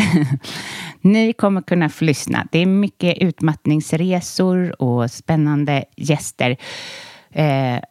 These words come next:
under hela sommaren, vilket känns kul. Podden för mig känns ju inte som ett jobb som, som det egentligen kanske är. Nej, det är mer som en hobby. Jag älskar ju att prata till er. Så jag kommer göra mina små försnack och ni kommer få höra hur jag har det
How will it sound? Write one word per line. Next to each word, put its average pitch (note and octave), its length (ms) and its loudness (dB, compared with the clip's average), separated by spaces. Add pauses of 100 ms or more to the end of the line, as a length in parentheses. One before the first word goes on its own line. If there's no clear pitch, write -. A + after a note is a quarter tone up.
(140)
under F3 280 2
hela C3+ 440 0 (640)
sommaren, D#3 960 0
vilket C#3+ 460 -2
känns C3+ 300 0
kul. - 360 -4 (220)
Podden F3+ 480 2
för F3 120 2
mig C#3+ 300 2
känns C#3 400 0
ju D#3 40 2
inte C3+ 220 0
som B2+ 260 0
ett - 320 -8
jobb C#3+ 680 -2 (100)
som, B2 640 -4 (1300)
som C#3+ 220 2
det C#3+ 80 -2
egentligen C3 460 -2
kanske - 320 0
är. C3 420 0
Nej, E3 200 2
det E3 180 0
är D#3 160 2
mer D3 220 2
som D3+ 180 -2
en D#3 80 2
hobby. C#3+ 400 0
Jag E3+ 120 2
älskar F3+ 380 -2
ju E3+ 60 2
att - 60 -10
prata A#2 380 -2
till A#2+ 180 -4
er. E2+ 100 -4
Så - 160 -2
jag F#3+ 120 2
kommer A3 180 2
göra G#3 280 2
mina G3 240 0
små F#3 220 0
försnack F#3 680 0
och F#3 60 2
ni F3 140 0
kommer E3+ 260 -2
få - 120 -2
höra D#3+ 260 2
hur D3+ 120 0
jag D3 160 0
har C#3 180 0
det C#3 140 -2